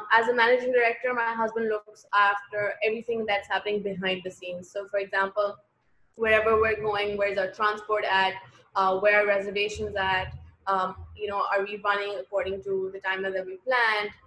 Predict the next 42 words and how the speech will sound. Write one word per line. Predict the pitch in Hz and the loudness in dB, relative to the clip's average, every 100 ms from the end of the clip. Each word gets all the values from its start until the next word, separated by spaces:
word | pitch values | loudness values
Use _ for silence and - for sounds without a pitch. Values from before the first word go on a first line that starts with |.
| - - | -14 -10
Uh, | |
because | 208 226 226 | 0 2 2
we | 233 | 0
have | 226 214 | 0 0
a | |
lot | 220 214 | 2 2
of | 220 | 0
fifty | - 233 | -8 -8
percent | 226 220 202 208 196 202 | -6 -2 -2 -4 -8 -14
is | 202 | -4
basically | 196 196 - 214 | -4 -4 -8 -8
day | 202 208 196 | 0 0 0
trips | - 208 196 - | -2 -4 -4 -10
and | 208 - | -16 0
all | 208 208 | 2 4
that | 202 - 196 | 4 2 0
other | 202 196 - _ _ | 2 2 0 _ _
touristy | 247 240 233 240 | 8 8 8 -2
stuff, | 233 214 214 | -4 -4 -4
because | 214 214 214 | -6 -6 -4
again, | 208 196 | -4 -6
Pakistani, | 202 202 - 208 208 214 208 - - | -4 -4 -4 -6 -4 -6 -12 -20 -6
Pakistanis | 208 208 220 220 214 | -4 -4 -4 -2 -2
don't | 214 220 | 0 0
get | 220 196 - | 0 -2 -4
to | 208 | -6
travel | 190 202 214 | -4 -4 -4
so | 214 196 | -6 -6
much. | 202 277 - _ _ | -6 -10 -12 _ _
We | 262 | 2
wanna | 285 285 | 2 4
make | 277 277 | 0 0
sure | 277 277 | 2 2
if | 277 | 6
they're | 269 - - | 4 4 -2
coming | 240 311 277 | -2 0 -2
to | |
Bali, | 208 208 214 220 | 4 6 6 4
they | 208 | 2
also | 202 208 | 0 -2
explore | 208 - - 208 185 - | -8 -8 -4 0 0 -2
Bali, | - - | -10 -12